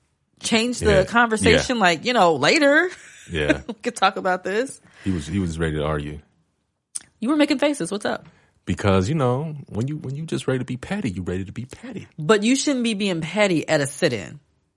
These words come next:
Speaker 1: There's a focus when you're there.
Speaker 2: When that pettiness runs deep in your veins,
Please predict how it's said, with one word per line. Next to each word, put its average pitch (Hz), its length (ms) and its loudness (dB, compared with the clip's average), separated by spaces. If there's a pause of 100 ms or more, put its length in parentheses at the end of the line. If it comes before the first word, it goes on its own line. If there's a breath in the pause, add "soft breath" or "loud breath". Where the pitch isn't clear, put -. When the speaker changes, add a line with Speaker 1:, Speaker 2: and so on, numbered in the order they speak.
(320 loud breath)
Speaker 1:
There's 220 180 6
a 214 80 4
focus 185 540 0
when 143 140 -2
you're 131 120 -2
there. 98 380 -6
Speaker 2:
When 92 140 -2
that 92 160 -2
pettiness 131 600 -2
runs 80 300 -2
deep 92 220 -2
in 92 60 0
your 78 180 -2
veins, 104 480 -4